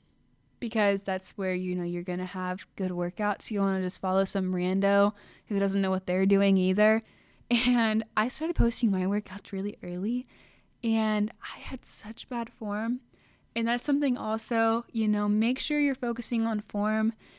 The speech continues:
not ego lifting, where you're just throwing weight on there just to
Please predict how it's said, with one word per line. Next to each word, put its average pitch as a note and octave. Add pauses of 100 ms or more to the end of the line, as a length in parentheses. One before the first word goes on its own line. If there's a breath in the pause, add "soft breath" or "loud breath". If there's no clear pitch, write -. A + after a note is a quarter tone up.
(160 soft breath)
not G#3+
ego G#3
lifting, A3+
where G#3+
you're G#3
just G3+
throwing G3
weight F#3
on G3+
there G#3
just G3+
to F#3+